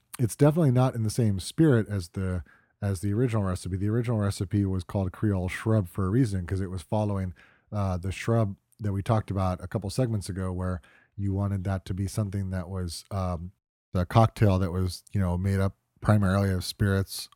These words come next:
water, and a vinegared syrup. So if you'll notice, uh, in the original recipe, there was no citrus juice. That was totally intentional because that's the spirit of that shrub cocktail. Anyways,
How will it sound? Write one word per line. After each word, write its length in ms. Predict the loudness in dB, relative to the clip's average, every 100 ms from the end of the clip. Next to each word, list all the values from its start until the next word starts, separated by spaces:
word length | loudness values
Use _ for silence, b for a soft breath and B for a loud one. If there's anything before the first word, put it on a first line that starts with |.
| -2
water, 440 | 2 4 4 2
and 180 | 0 -2
a 40 | 0
vinegared 440 | 0 0 -2 -2
syrup. 380 | 2 2 2 -2
So 260 | 0 0 0 B B B
if 140 | 0 6
you'll 120 | 8
notice, 460 | 10 10 8 4 -12 _ _ -4
uh, 420 | 0 0 0 -2 0
in 140 | 2
the 80 | 4
original 320 | 4 4 4
recipe, 340 | 2 0 -2
there 160 | 0 0
was 340 | 2 2 2
no 360 | 0 0 0 0
citrus 400 | 0 0 0 -6
juice. 340 | -6 -10 -8
That 200 | -2 -2
was 180 | -2 -6 _ 0
totally 280 | 2 2 0
intentional 540 | 2 0 2 0 0
because 320 | -2 -2 0
that's 300 | 0 -2 -4
the 80 | -14
spirit 340 | -4 0 0
of 200 | -2 -6
that 200 | -4 -4
shrub 300 | -6 -6 -6
cocktail. 500 | -4 -6 -4 -10 -12 _ b b b b 6
Anyways, 440 | 10 10 8 4